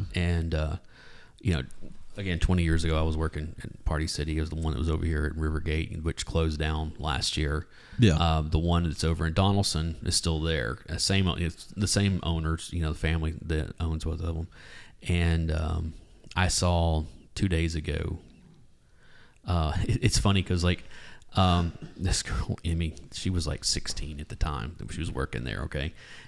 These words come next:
Speaker 1: And it's funny 'cause she wound up marrying, like, years later, she wound up marrying one of the owner's sons.
Speaker 2: Oh, really?
Speaker 1: And, um, um, and, like,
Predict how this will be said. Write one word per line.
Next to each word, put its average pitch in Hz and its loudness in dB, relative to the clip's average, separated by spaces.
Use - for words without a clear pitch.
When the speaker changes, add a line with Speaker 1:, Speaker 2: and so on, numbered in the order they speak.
Speaker 1:
And 87 4
it's 73 0
funny 95 4
'cause 90 0
she - 0
wound 90 4
up - -4
marrying, 82 0
like, 80 -2
years 80 0
later, 80 0
she - -2
wound 82 2
up 65 -2
marrying 78 -2
one 78 -2
of 78 -2
the 82 -2
owner's 73 -2
sons. 78 -2
Speaker 2:
Oh, 117 8
really? 90 4
Speaker 1:
And, 80 4
um, 76 0
um, 73 -2
and, 82 -2
like, 76 -2